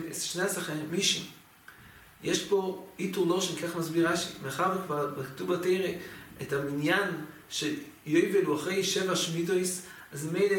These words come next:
אנחנו יודעים, ממילא שהיובל הוא שנת החמישים. מהו זה שהתורה כתב-, כתבה, שוב, כתבה להדיא, חוזרת לכתוב, "וקידשתם בשנת החמישים". לומד הגמרא כאן, יש אומרים, רש"י אומר שהדרושים, האיתור הוא לשון,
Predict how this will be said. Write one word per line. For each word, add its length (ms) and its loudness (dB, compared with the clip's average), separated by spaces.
אנחנו 260 -4
יודעים, 440 4
ממילא 500 2
שהיובל 800 4
הוא 80 -2
שנת 300 -2
החמישים. 500 -4
מהו 200 2
זה 120 4
שהתורה 460 0
כתב-, 380 -4
כתבה, 640 0
שוב, 460 2
כתבה 320 0
להדיא, 500 4
חוזרת 460 2
לכתוב, 240 -2
"וקידשתם 460 0
בשנת 360 0
החמישים". 500 0
לומד 320 -2
הגמרא 440 2
כאן, 240 2
יש 220 2
אומרים, 260 -2
רש"י 320 2
אומר 160 0
שהדרושים, 640 0
האיתור 540 0
הוא 140 6
לשון, 340 -2